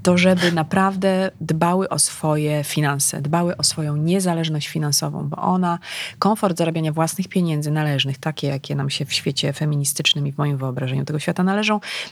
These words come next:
jest po prostu niezbędny do funkcjonowania w prawdzie i szczerości. To jest bardzo potrzebne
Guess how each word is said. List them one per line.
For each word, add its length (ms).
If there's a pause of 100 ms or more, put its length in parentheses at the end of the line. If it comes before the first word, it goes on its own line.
jest 200
po 80
prostu 340
niezbędny 480
do 80
funkcjonowania 1120
w 100
prawdzie 340
i 40
szczerości. 680
To 60
jest 140 (280)
bardzo 260
potrzebne 480